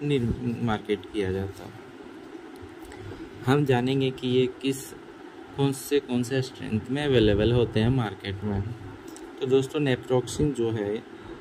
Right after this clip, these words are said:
two hundred fifty and five hundred एमजी इन tablet फॉर्म में मार्केट में available होता है, जो कि हमें आसानी से मिल जाती है।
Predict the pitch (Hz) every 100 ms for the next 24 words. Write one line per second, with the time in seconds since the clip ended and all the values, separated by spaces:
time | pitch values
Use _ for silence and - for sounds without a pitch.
0 | - - - 143 131 127 123 127 127 -
1 | 123 117 - 123 120 - 113 113 104 -
2 | 107 117 113 107 113 113 107 107 113 123
3 | - - - - - - 147 147 143 139
4 | 147 - 123 117 117 135 143 113 117 120
5 | 139 131 110 104 98 104 104 101 113 123
6 | 131 131 131 127 131 135 135 107 104 101
7 | 131 147 131 95 90 - 101 101 92 113